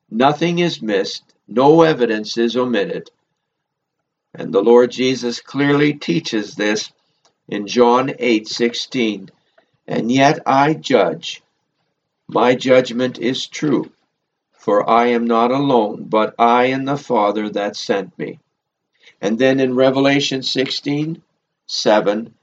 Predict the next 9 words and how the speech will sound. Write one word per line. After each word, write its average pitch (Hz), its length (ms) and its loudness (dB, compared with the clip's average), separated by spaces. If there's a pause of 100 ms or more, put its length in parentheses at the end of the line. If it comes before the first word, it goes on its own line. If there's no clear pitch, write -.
(180)
and 98 160 -12
Revelation 120 840 2 (380)
nineteen 131 840 -4 (380)
two, 107 420 0 (100)
twice, - 680 -2 (960)
we 98 240 2
are 95 140 4
told, 104 580 0 (560)
"True 160 580 4